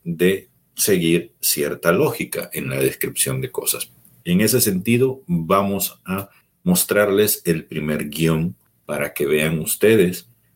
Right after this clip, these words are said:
cómo es que algunas cosas se hacen. ¿Qué elementos deberías tener presentes a la hora de tener un guión? Bueno, por lo general,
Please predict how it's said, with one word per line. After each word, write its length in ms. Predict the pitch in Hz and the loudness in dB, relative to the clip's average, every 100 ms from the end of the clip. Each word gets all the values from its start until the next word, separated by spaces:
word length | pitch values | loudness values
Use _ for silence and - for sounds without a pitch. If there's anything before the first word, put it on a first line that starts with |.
| _ - | _ 0
cómo 380 | 92 90 87 | 4 6 6
es 140 | 87 - | 4 2
que 360 | 92 101 - _ | 2 2 0 _
algunas 720 | - 67 67 73 92 101 95 - | -10 -6 -6 2 2 4 0 0
cosas 500 | 78 73 87 - - | 0 0 -4 -8 -4
se 240 | - 131 | -2 0
hacen. 280 | - - 127 - _ _ _ - | 0 -2 -4 -12 _ _ _ -2
¿Qué 140 | 139 | 2
elementos 500 | 147 131 131 131 135 | 4 4 2 2 0
deberías 800 | 110 98 95 104 110 107 - - | 2 2 2 0 0 -2 -6 -6
tener 500 | - 90 107 123 120 _ | -2 0 2 -2 -4 _
presentes 640 | - 82 117 113 113 110 - | -6 -2 -2 -2 -4 -8 -8
a 80 | 78 | -8
la 140 | 80 | -4
hora 180 | 82 82 | -2 -2
de 80 | 78 | -2
tener 340 | 76 73 71 | -6 -6 -6
un 200 | 71 69 | -8 -8
guión? 220 | 62 - - _ _ | -10 -10 -16 _ _
Bueno, 320 | 85 76 - _ - - _ _ _ _ _ _ _ _ | 0 0 -2 _ -20 -20 _ _ _ _ _ _ _ _
por 180 | 123 131 | -2 0
lo 80 | 131 | -2
general, 580 | 120 113 117 123 127 | -2 0 2 2 0